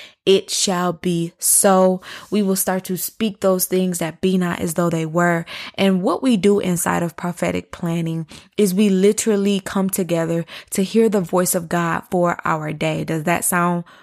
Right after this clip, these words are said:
familiar? Does that sound similar to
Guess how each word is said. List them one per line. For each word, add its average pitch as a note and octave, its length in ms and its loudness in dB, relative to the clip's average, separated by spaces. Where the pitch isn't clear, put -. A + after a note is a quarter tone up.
familiar? F3 880 0
Does E3 200 -2
that F3 200 -2
sound F3+ 480 0
similar G3 640 2
to F#3 480 0